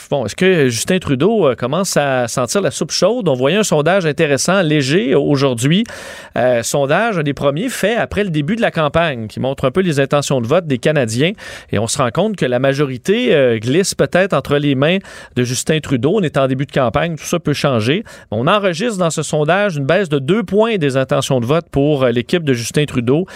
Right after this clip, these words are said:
euh, chez les libéraux. Toujours en tête avec trente-trois pour cent, mais les conservateurs ne sont pas bien loin avec trente et un pour cent des intentions de vote.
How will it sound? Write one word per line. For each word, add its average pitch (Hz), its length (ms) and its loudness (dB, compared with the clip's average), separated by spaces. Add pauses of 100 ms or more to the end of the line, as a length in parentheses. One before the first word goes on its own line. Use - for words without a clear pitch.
(220)
euh, 113 120 -2
chez - 180 0
les 170 100 0
libéraux. 143 400 2
Toujours 220 300 0
en 214 100 4
tête 214 300 0
avec 165 240 2
trente-trois 202 340 2
pour 180 180 -2
cent, 202 240 0
mais 240 160 2
les 269 120 -4
conservateurs 220 640 0
ne 185 60 -2
sont 160 160 -2
pas 190 100 0
bien 175 240 2
loin 165 220 2
avec 165 160 0
trente 185 240 0
et 175 80 2
un 180 80 2
pour 151 180 -2
cent 185 140 2
des 147 160 2
intentions 139 420 0
de 113 60 -4
vote. 160 240 2